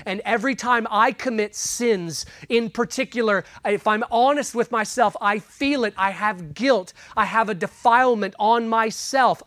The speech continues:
I deserve the judgment of God. And if you were to follow that out,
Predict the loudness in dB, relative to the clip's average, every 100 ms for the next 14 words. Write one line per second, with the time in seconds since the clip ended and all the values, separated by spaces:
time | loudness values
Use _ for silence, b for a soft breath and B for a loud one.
0 | -2 0 2 0 -4 -8 -10 -8 -2 0
1 | 0 -2 -6 B B B -6 -6 -2 -4
2 | -4 -4 -4 0 4 4 2 -2 -6 -6
3 | -4 -2 -2 0 2 2 2 0 2 2
4 | 0